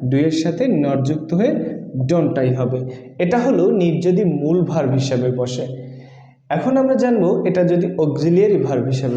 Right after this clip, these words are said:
বসে। সুপ্রিয় শিক্ষার্থীবৃন্দ, এই বাক্যে the সাবজেক্ট, একটু খেয়াল করলে দেখবে এই বাক্যে একটি মূল ভার্ব রয়েছে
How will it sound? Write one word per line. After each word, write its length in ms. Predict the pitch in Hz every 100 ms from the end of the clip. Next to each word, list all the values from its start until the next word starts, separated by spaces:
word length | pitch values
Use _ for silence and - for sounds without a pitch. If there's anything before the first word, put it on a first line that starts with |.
| 120
বসে। 240 | 120 117 110 - - - - -
সুপ্রিয় 340 | - 240 214 226
শিক্ষার্থীবৃন্দ, 720 | 220 185 190 180 160 135 131 - 131 - - 175
এই 100 | 196
বাক্যে 500 | 190 175 139 139 - 156
the 160 | 147
সাবজেক্ট, 680 | 127 135 120 120 160 - - - - - - - - -
একটু 200 | 170 240
খেয়াল 240 | - 214
করলে 260 | - 180 202
দেখবে 340 | 175 175 143
এই 360 | 156 - 190 180
বাক্যে 280 | - - 160
একটি 240 | - -
মূল 300 | 143 143 139
ভার্ব 200 | 135 127
রয়েছে 680 | 131 131 127 190 233 -